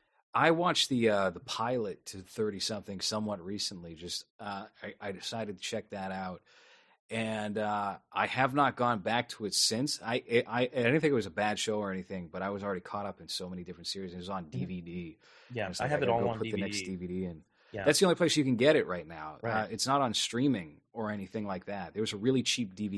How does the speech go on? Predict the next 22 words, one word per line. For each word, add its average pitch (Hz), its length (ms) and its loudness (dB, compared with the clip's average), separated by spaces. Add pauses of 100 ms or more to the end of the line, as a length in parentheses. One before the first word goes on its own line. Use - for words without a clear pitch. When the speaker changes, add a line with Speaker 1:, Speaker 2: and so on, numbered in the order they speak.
Speaker 1:
D 101 60 0
on 90 120 -2
eBay, 87 520 -6
and - 80 -18
I 82 80 -14
picked 90 240 -14
it 92 60 -8
up 92 160 -8
for, - 100 -20
like, 71 160 -20
five 113 160 -10
Speaker 2:
Yeah. 98 100 -10
Speaker 1:
bucks. 90 320 -16 (720)
Speaker 2:
I 131 80 0
think - 180 0
I 113 40 4
Speaker 1:
Um, 113 60 0
Speaker 2:
paid, 156 220 2
Speaker 1:
and 123 80 2
I 135 40 6
Speaker 2:
like, 135 100 2
Speaker 1:
was - 240 -6